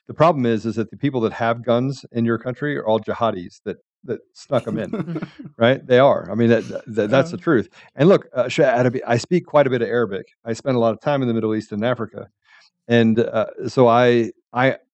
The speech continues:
Speaker 1: I don't have any ill will towards Muslims. Matter of fact, it's quite the opposite. Um, I believe that most Muslims are good, but I believe that they've propped up factions that are destroying and indoctrinating even Muslims to become more radicalized.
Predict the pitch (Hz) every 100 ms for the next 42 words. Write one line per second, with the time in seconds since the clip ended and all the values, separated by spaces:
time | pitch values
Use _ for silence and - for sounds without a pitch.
0 | _ - 127 147 139 117 120 113 104 120
1 | 117 127 117 113 135 127 - 110 101 123
2 | 135 110 110 110 123 113 127 117 110 -
3 | 120 113 120 143 113 101 - _ - _
4 | _ - 110 110 127 117 120 127 131 120
5 | 123 127 135 - - 127 - 117 107 110
6 | 98 165 143 110 110 110 117 123 110 113
7 | - 120 113 - _ 143 _ 147 120 147
8 | 127 _ 127 113 - 107 101 107 98 98
9 | - 127 120 107 104 - _ _ - 110
10 | 113 113 127 - 123 113 110 107 107 120
11 | 113 107 151 - 110 104 - 110 123 113
12 | 113 104 123 131 117 92 87